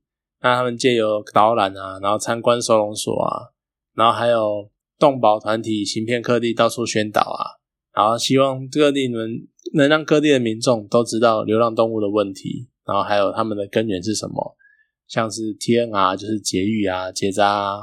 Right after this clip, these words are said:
或者是，呃，不要再购买啦，那用领养代替购买啊，类似这种，或者是你养了，你要对它负责啊，然后你要去尊重这些生命，不要让他们觉得，不要再觉得说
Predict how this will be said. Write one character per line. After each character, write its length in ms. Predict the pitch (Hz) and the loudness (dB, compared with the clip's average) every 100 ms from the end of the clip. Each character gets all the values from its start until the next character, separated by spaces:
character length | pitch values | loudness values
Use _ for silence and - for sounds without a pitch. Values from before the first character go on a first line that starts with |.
| - | -8
或 240 | - 107 | -2 -2
者 80 | 101 | 0
是， 380 | 113 110 110 113 - | -2 -2 -4 -10 -10
呃， 180 | 110 104 | -4 -4
不 140 | - | 0
要 280 | 120 123 120 120 113 113 - _ _ - | 4 4 4 0 -4 -10 -16 _ _ -2
再 120 | - 123 | 0 4
购 180 | 147 | 4
买 220 | 113 95 95 | 4 2 2
啦， 480 | 98 101 104 110 104 | 4 4 2 -2 -4
那 180 | 107 107 | -4 -2
用 300 | 127 123 113 | -4 -4 -2
领 200 | 110 127 | 0 0
养 180 | 110 | 0
代 140 | 104 120 | 2 0
替 160 | 117 | 0
购 180 | 113 117 | -2 0
买 160 | 101 92 | 0 -4
啊， 120 | 95 | -2
类 120 | 110 | 0
似 200 | 120 120 | 0 0
这 160 | 110 110 | -2 -2
种， 180 | 101 95 | -2 0
或 160 | 131 | 2
者 60 | 123 | 2
是 100 | 131 | 0
你 200 | 120 123 | -2 0
养 180 | 123 104 | 0 0
了， 160 | 104 101 | -2 -2
你 60 | |
要 160 | 101 113 | 2 2
对 100 | 113 | 2
它 160 | 110 | 0
负 220 | 110 127 104 | -2 -2 -2
责 220 | 98 92 | 0 2
啊， 240 | 92 95 107 _ - | 2 0 -6 _ -4
然 120 | 113 | -2
后 60 | 113 120 127 | 0 -2 -2
你 160 | 127 120 | -2 2
要 260 | 135 139 - | 2 0 -2
去 160 | - | 0
尊 320 | 143 - 143 147 | 0 2 2 4
重 180 | 143 | 2
这 80 | 120 | 2
些 200 | 110 113 | 2 2
生 180 | 104 107 | 0 -2
命， 300 | 110 107 - - _ - | -2 -6 -8 -20 _ 2
不 80 | |
要 140 | 143 175 | 4 6
让 180 | 185 151 | 4 2
他 100 | 156 | 2
们 240 | 143 127 | 2 0
觉 220 | 123 110 | 0 0
得， 500 | 101 101 98 110 123 _ - | 0 0 -2 -4 -8 _ 2
不 80 | |
要 140 | 135 165 | 4 4
再 240 | - 165 | 4 2
觉 240 | - 120 117 | 2 2 2
得 120 | 117 | 0
说 480 | 110 117 113 120 | 2 2 2 0